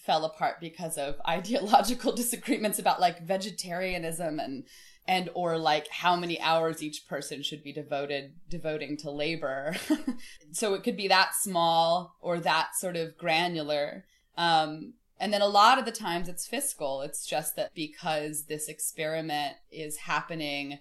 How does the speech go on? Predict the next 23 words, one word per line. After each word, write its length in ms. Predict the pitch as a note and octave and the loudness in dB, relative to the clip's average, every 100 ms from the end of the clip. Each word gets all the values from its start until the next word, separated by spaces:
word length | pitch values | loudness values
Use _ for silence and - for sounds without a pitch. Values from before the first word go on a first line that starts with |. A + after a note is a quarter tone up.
| - - - _ - | -16 -20 -20 _ -12
you 160 | F3 | -2
know, 200 | D3+ C#3+ | 0 0
under 280 | - E3 D3+ | 0 -4 -6
capitalism, 1120 | D3+ F#3+ F#3 - E3+ D3+ D3 D#3+ C#3+ C#3+ C#3+ D3+ - _ - | -4 0 0 -2 -6 -6 -6 -4 -4 -4 -8 -12 -20 _ -6
um, 400 | E3 D3+ D3+ D3+ | -2 -2 -2 -6
regardless 760 | D#3+ E3 D#3+ D#3 F3+ F3 E3+ F3 | -8 -2 4 4 4 0 -4 -6
of 120 | E3 | -8
how, 380 | - D3 C#3+ C#3+ | -4 2 2 2
like, 400 | C#3 C3+ C3 - | 2 0 -2 -10
nimble 560 | E3+ E3 E3 D#3+ D#3 D3+ | -8 -4 -4 -2 -2 -2
and 280 | C3+ C#3+ | -2 -8
thrifty 640 | - D#3+ D3+ - D#3 C#3+ C#3 | -8 -10 -10 -8 -6 -6 -6
and 240 | D3 C#3+ | -8 -6
rad 640 | D3 D3 C#3+ D3+ D3 D3 D3 _ - - | 0 2 2 2 2 -2 -8 _ -20 -12
and 120 | D3+ | -10
innovative 680 | D3+ D#3+ F#3 F3+ C#3+ C#3+ C#3 | -6 -4 -4 -4 -4 -2 -6
you 180 | D3 C#3+ | -8 -6
are, 540 | - C#3+ C#3 C3 C3 - - | -2 0 2 0 -4 -8 -8
um, 520 | D3 C3+ B2+ - D3+ - - | -4 -4 -6 -10 -14 -20 -4
that 120 | E3 D#3 | 0 0
at 160 | - | 0
some 300 | - E3+ E3+ | 0 0 0
point 500 | - E3 D3+ C#3+ - | -4 -4 -2 -4 -8